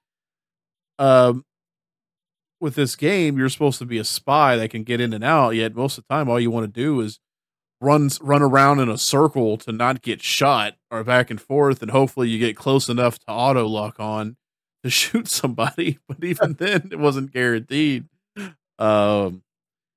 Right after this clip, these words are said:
Speaker 1: yeah, dude, it was just, uh, it was not cool. Um, when I did
Speaker 2: Yeah.
Speaker 1: finally give up, give up, I just was like, "You know what? I've seen enough. Um, let's just have fun." Uh, I went ahead and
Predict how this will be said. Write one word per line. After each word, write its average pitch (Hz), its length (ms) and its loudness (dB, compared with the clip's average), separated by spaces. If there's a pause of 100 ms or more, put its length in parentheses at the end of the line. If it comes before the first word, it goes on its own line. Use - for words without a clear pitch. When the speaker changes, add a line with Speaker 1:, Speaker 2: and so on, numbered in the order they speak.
(420)
Speaker 1:
yeah, 120 240 4
dude, 98 320 -2
it 101 140 -4
was 110 200 -6
just, - 340 -10
uh, 101 340 -4 (680)
it 110 100 -2
was 101 160 -4
not 104 320 -8
cool. 92 300 -8 (360)
Um, 107 440 0
when 135 140 2
I 135 80 8
did 165 260 6
Speaker 2:
Yeah. 151 140 -10
Speaker 1:
finally 147 440 4
give 135 300 0
up, 113 340 0
give 113 180 -6
up, 110 280 -4
I 104 60 -8
just 107 220 -10
was 107 140 -8
like, 107 360 -8
"You 117 60 -8
know 120 120 0
what? 120 260 2
I've 107 180 -6
seen 113 220 -8
enough. 113 400 -4 (520)
Um, 98 380 -8 (300)
let's 113 160 -8
just 113 160 -10
have 107 220 -4 (100)
fun." 110 360 -6 (360)
Uh, 95 400 -2
I 107 160 -4
went 113 180 -2
ahead 110 220 0
and 101 100 -12